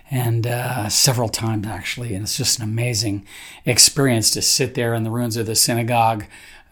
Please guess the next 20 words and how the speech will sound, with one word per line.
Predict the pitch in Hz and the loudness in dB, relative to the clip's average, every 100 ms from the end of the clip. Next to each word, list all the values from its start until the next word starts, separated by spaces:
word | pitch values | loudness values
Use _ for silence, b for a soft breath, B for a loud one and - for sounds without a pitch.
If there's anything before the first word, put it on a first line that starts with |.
| 131 | -6
Uh, | 117 117 | -4 -4
the | 107 | -6
ruins | 120 151 143 127 | 4 6 6 4
that | 123 | 2
are | 113 110 104 - _ _ - | 0 -2 -6 -14 _ _ -6
standing | - 135 123 107 | 4 6 6 2
today | 113 120 120 | 0 0 2
are | 113 | 0
fourth | 104 - 120 - | -2 -2 0 0
century, | 123 113 - 117 | 0 -2 0 0
and | 107 98 | 0 -2
below | 104 113 120 | -2 -2 0
it | 113 | 0
is | 104 104 | -2 -6
the | |
foundation | 110 117 110 110 107 - | -4 -2 0 0 -2 -4
of | 107 | -4
the | 110 | -6
first | - 156 - | 2 2 4
century | 123 117 - 113 | 0 0 0 -2